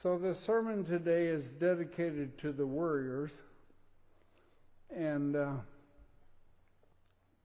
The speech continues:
I am not exempt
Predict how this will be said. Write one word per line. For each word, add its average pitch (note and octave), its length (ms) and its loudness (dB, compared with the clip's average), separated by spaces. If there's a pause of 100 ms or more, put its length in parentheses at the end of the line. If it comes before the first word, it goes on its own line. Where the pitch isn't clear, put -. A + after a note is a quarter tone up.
(2250)
I D3+ 140 -2
am D3 300 -2
not D3 260 -2
exempt C3+ 680 -6